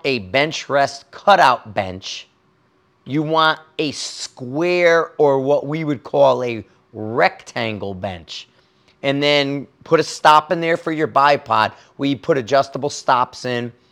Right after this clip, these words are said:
But we want you to square up, almost like you're on the hood of a car, and use a bench that way. And what we find is certain people who have trouble in prone, might have neck or back troubles,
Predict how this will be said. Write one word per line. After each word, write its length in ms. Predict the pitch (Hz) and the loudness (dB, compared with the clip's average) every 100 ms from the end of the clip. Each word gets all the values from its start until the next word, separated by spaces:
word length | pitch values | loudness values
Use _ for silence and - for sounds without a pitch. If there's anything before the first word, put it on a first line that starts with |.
| _ _ _ _ - | _ _ _ _ -2
But 120 | 151 | 0
we 140 | 170 | 0
want 440 | 147 151 220 240 - | 0 2 2 0 -6
you 80 | 185 | -6
to 80 | 143 | -6
square 960 | - - - - 143 185 208 190 - 175 | -8 -12 -12 -8 0 2 4 4 4 4
up, 220 | 143 - | 4 4
almost 260 | 185 196 | -4 -4
like 140 | 196 170 | -6 -4
you're 120 | 180 | -2
on 100 | 165 | -2
the 80 | 123 | -2
hood 200 | 143 147 | -2 -2
of 100 | 131 | -2
a 40 | |
car, 480 | - - 113 101 - _ _ _ _ _ _ _ _ _ _ _ _ - | -6 0 0 0 -10 _ _ _ _ _ _ _ _ _ _ _ _ -10
and 180 | 131 120 | -8 -6
use 280 | 160 226 180 | -2 -2 -2
a 60 | |
bench 540 | 147 107 156 156 - - | -4 -4 -4 -4 -6 -8
that 380 | 120 123 120 104 | 0 2 2 -2
way. 300 | 98 87 - _ _ _ | -8 -8 -18 _ _ _
And 180 | 135 139 | -6 -2
what 140 | 156 175 | 0 0
we 120 | 202 | -2
find 520 | - 175 180 180 175 | -4 -2 0 0 -2
is 120 | 151 | -4
certain 380 | - 175 185 170 | -4 -2 -2 -2
people 380 | - 175 165 170 | -8 -8 -4 -2
who 320 | 151 147 135 | -2 -2 0
have 200 | 135 127 | 0 0
trouble 360 | - 147 147 147 | 2 2 2 -2
in 80 | 131 | -6
prone, 580 | - 139 135 135 127 120 _ _ _ _ - | -2 0 0 -2 -6 -12 _ _ _ _ -4
might 160 | 139 | 0
have 120 | 151 131 | 2 0
neck 420 | 127 143 147 - | 0 2 2 0
or 80 | 135 | -6
back 480 | 104 135 135 - | 0 2 2 0
troubles, 840 | - 143 139 135 135 135 131 - | -4 2 2 2 0 0 -2 -8